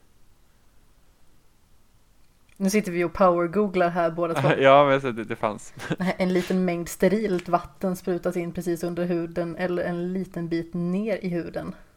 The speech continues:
Speaker 1: Ja, det kanske jag, eh, har förstått det här fel.
Speaker 2: Ja.
Speaker 1: Ont ska det tydligen göra och det är någon form av, eh, alternativ liksom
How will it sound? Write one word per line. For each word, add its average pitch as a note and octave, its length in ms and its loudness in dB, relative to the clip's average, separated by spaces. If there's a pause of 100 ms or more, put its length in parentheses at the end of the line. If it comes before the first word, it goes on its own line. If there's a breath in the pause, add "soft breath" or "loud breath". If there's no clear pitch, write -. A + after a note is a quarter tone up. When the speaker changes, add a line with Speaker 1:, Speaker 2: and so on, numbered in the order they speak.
(1080 soft breath)
Speaker 1:
Ja, - 200 -10
det - 60 -20
kanske D#3+ 280 -8
jag, E3 260 -4
eh, - 60 -10 (880 loud breath)
har D#3+ 120 -8
förstått - 340 -14
det F#3 80 -4
här F3 120 -2
fel. E3+ 240 0
Speaker 2:
Ja. - 60 -16 (580 loud breath)
Speaker 1:
Ont G#3+ 260 2
ska - 140 -6
det E3+ 60 -4
tydligen D#3+ 360 0
göra D3+ 420 4
och E3 180 -2 (240)
det E3 340 2
är D#3+ 140 2
någon D#3+ 220 -4
form E3+ 280 -4
av, E3 420 -2
eh, D#3+ 340 0 (1800)
alternativ E3+ 800 -2
liksom D#3+ 500 -4